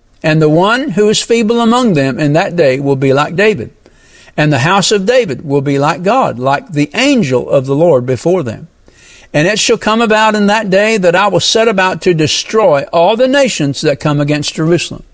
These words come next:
And I will pour out on the house of David and on the inhabitants of Jerusalem the spirit of grace and of supplication, so that they will look on me whom they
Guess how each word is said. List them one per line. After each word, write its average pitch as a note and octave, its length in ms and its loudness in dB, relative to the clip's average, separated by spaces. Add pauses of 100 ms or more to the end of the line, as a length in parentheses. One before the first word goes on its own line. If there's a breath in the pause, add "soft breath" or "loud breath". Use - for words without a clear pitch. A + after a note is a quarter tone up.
(600 loud breath)
And D#3+ 160 0
I G#3 200 0
will G3+ 160 2
pour A#3+ 360 2
out F#3 360 0
on D#3 160 -2
the D3+ 100 -4
house F#3 400 -2
of C#3 300 -4
David G#3+ 340 0 (600 soft breath)
and D#3+ 160 2
on D#3+ 220 2
the D3 120 2
inhabitants F3 640 0
of C#3 140 0
Jerusalem F3+ 580 -2 (480 loud breath)
the C#3+ 100 -2
spirit F#3+ 440 2
of C3+ 160 0
grace E3 440 2
and D3+ 120 0
of B2+ 100 -4
supplication, E3 800 -4 (640 soft breath)
so F#3 200 0
that F3 220 2
they A#3 180 4
will A3 200 0
look B3+ 260 0
on B3+ 240 -4
me E3+ 440 -4
whom F3+ 300 -2
they G3 500 0